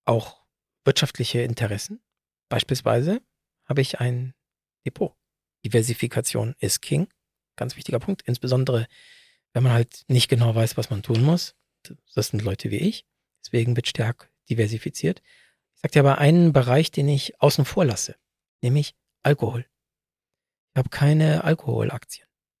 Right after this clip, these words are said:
Gar nichts. Warum? Weil ich selber keinen Alkohol konsumiere. Praktisch gar keinen. Hustensaft oder mal anstoßen, aber praktisch keinen Alkohol. Deswegen ist das für mich etwas, was nicht in meine Meinungswelt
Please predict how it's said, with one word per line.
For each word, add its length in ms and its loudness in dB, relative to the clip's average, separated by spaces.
Gar 120 -2
nichts. 300 -10
Warum? 320 2
Weil 160 -2
ich 360 -4
selber 580 4
keinen 480 0
Alkohol 480 2
konsumiere. 500 2
Praktisch 360 2
gar 180 -6
keinen. 240 -16
Hustensaft 640 0
oder 200 -10
mal 160 -4
anstoßen, 580 0
aber 240 -6
praktisch 340 0
keinen 180 0
Alkohol. 340 0
Deswegen 340 0
ist 200 -4
das 120 0
für 160 -2
mich 320 2
etwas, 460 2
was 180 0
nicht 300 4
in 160 4
meine 340 8
Meinungswelt 920 2